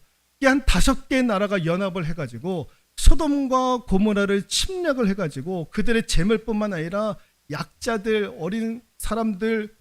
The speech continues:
부녀자들 다 약탈해 가지 않습니까? 거기에 누구가 끼어져 있냐면은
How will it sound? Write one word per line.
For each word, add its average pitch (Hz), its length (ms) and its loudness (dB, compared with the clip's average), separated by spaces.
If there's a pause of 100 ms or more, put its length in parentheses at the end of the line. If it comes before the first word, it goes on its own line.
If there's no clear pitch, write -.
(120)
부녀자들 226 720 -4 (280)
다 - 100 -6 (360)
약탈해 262 420 -2
가지 220 260 -4
않습니까? 160 760 -10
거기에 220 300 -2
누구가 214 500 -4
끼어져 233 280 -2
있냐면은 202 600 0